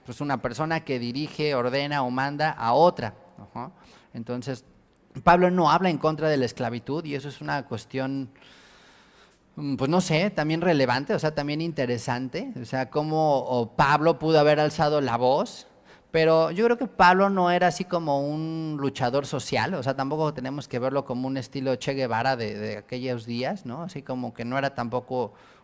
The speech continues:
un Martin Luther King de, de esa generación, porque como que a veces ponemos a Pablo como Super Pablo y como que era así el defensor de la justicia, la fe, eh, la sociedad, y, o sea, como que de todo, y realmente no, ni siquiera Yeshua,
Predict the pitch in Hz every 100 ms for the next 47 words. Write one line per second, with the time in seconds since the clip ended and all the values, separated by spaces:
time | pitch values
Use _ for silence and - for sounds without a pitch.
0 | - 131 139 135 131 135 131 135 139 117
1 | 135 139 127 120 117 120 147 139 127 113
2 | 110 110 131 147 147 117 104 - _ -
3 | 135 131 135 151 160 - - - 135 131
4 | 147 151 104 127 135 147 120 113 113 139
5 | 123 117 - 139 147 170 127 123 117 -
6 | 117 117 127 131 117 127 127 120 110 -
7 | 107 - 131 127 110 104 - 107 - 131
8 | 123 127 104 98 - 123 120 127 123 -
9 | - - - 117 113 110 113 110 117 123
10 | 117 123 123 127 131 135 131 123 117 135
11 | 139 135 120 139 139 190 175 170 165 190
12 | 208 208 175 190 185 - - 180 180 180
13 | 214 220 220 165 151 - 190 180 208 247